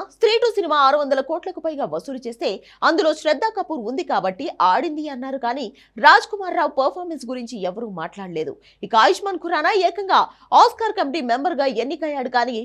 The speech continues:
బాలీవుడ్‌లో మాత్రం ఇప్పటికీ తనకంటూ ప్రత్యేకమైన గుర్తింపు సంపాదించుకోలేకపోయాడు. ప్రతి సినిమాతో ఈయన తనను తాను నిరూపించుకోవాల్సిన పరిస్థితి వస్తుంది.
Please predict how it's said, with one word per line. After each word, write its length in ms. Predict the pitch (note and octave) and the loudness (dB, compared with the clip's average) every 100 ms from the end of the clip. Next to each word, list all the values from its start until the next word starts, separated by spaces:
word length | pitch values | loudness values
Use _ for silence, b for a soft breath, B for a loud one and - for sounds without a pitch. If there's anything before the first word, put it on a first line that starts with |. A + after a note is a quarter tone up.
| C4+ | -4
బాలీవుడ్‌లో 540 | G3 C#4 G4 F#4 C#4+ | 2 4 4 0 0
మాత్రం 300 | C4+ B3 C4+ A#3+ | 0 -2 -4 -8
ఇప్పటికీ 420 | B3+ E4 D4 D4 | -8 -8 -8 -10
తనకంటూ 420 | C4 A#3 A3+ G#3 | -12 -12 -12 -12
ప్రత్యేకమైన 600 | G3+ G#3+ A3 C#4 A#3+ G#3+ D#3+ | -8 -8 -8 -14 -12 -12 -8
గుర్తింపు 420 | E3+ E3+ D#4 D#4+ | -10 -8 -12 -12
సంపాదించుకోలేకపోయాడు. 1200 | C4+ A3 A3 G#3 - F3+ F3+ F3 F3 F3 F3 - _ b b F4+ | -14 -12 -12 -12 -10 -6 -6 -8 -10 -6 -4 -6 _ b b 4
ప్రతి 240 | F4+ A#4+ | 6 4
సినిమాతో 440 | G#4+ F#4 E4 D#4+ D#4 | 2 -4 -4 -4 -4
ఈయన 160 | C#4 B3 | -4 -2
తనను 300 | B3 A#3 A3+ | -4 -4 0
తాను 200 | C#4+ E4 | 0 -2
నిరూపించుకోవాల్సిన 840 | A#3+ F4+ G4+ F4+ E4+ D4 B3+ A3+ | -4 -4 -4 -8 -10 -10 -10 -12
పరిస్థితి 460 | E3+ F3 A3 B3 A#3 | -8 -8 -8 -14 -14
వస్తుంది. 380 | F3 - F3+ | -14 -14 -14